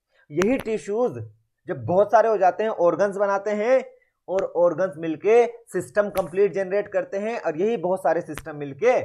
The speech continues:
नर्वस सिस्टम, डाइजेस्टिव सिस्टम, उसके बाद हमारे अंदर, मतलब, हार्ट वाला सिस्टम, ये सारे मिलके फिर ऑर्गेनिज्म बनाते हैं, यानी कि इंसान को जन्म देते हैं।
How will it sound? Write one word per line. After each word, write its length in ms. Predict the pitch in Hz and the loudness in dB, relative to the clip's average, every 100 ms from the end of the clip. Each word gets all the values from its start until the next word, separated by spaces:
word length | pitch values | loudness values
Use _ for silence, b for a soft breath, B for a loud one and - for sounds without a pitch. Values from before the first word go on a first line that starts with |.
| 107 | -6
नर्वस 580 | _ _ 147 170 190 | _ _ -10 -2 -2
सिस्टम, 500 | 185 165 - 165 165 | -2 -6 -8 -6 -4
डाइजेस्टिव 440 | 160 160 165 180 180 | 0 0 -2 -6 -10
सिस्टम, 640 | 160 143 165 160 165 156 b b | -12 -10 -8 -6 -8 -12 b b
उसके 200 | - 147 | -20 -16
बाद 220 | 175 165 165 | -2 -2 0
हमारे 500 | 165 170 196 190 _ _ | -2 0 -2 -4 _ _
अंदर, 360 | 165 165 175 175 | -10 -4 -4 -4
मतलब, 360 | 156 156 156 156 | -10 -8 -6 -2
हार्ट 260 | 156 170 | 2 2
वाला 200 | 175 165 | 2 0
सिस्टम, 440 | 165 151 - 160 160 | -2 -6 -10 -10 -6
ये 80 | 180 | -8
सारे 460 | - - 208 226 | -8 -2 2 2
मिलके 340 | 196 156 147 170 | 2 -4 -8 -8
फिर 160 | 185 | -8
ऑर्गेनिज्म 520 | 175 147 135 147 147 | -8 -8 -8 -10 -10
बनाते 380 | 143 131 123 123 | -10 -10 -10 -12
हैं, 60 | 147 | -12
यानी 240 | 131 127 | -10 -12
कि 160 | 123 208 | -12 -12
इंसान 640 | - 139 120 113 123 120 | -12 -14 -16 -12 -12 -12
को 200 | 117 139 | -12 -10
जन्म 200 | 120 117 | -10 -10
देते 360 | 120 107 95 98 | -12 -14 -14 -16
हैं। 460 | 98 156 180 - | -10 -6 -6 -8